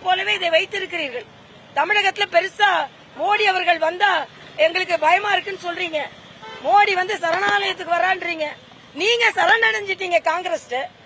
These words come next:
அப்புறம் சரணாலயத்துக்கு மோடி வர்றாருன்னா ஒரு மாநிலத்திற்கு ஒரு அகில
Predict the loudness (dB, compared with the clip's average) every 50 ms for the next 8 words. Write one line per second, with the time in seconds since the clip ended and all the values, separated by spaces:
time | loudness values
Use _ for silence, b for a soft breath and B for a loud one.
0 | -20 -20 -10 -2 -2 0 0 0 0 0 0 0 2 2 2 2 2 2 0 -2
1 | -4 -8 -8 -6 -4 -4 -2 0 0 2 2 2 2 0 0 -4 -6 -8 -10 -16
2 | -20 -6 0 2 2 2 4 2 0 0 0 0 0 0 0 0 -2 -8 -6 -4
3 | -2 0 2 2 2 2 2